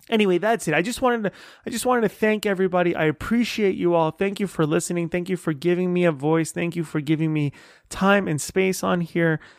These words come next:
This has been the fucking best thing, uh, I've ever done, uh, out there. I mean, like, uh, well, obviously outside of, like, d-,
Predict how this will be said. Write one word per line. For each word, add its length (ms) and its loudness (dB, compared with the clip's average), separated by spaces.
This 140 0
has 160 -2
been 200 2
the 100 4
fucking 460 -2
best 340 0
thing, 260 0
uh, 240 0
I've 260 0
ever 300 2
done, 460 0
uh, 360 0
out 300 2
there. 260 2
I 80 2
mean, 220 0
like, 200 0
uh, 240 -4
well, 160 0
obviously 480 0
outside 440 0
of, 120 -4
like, 300 -2
d-, 120 0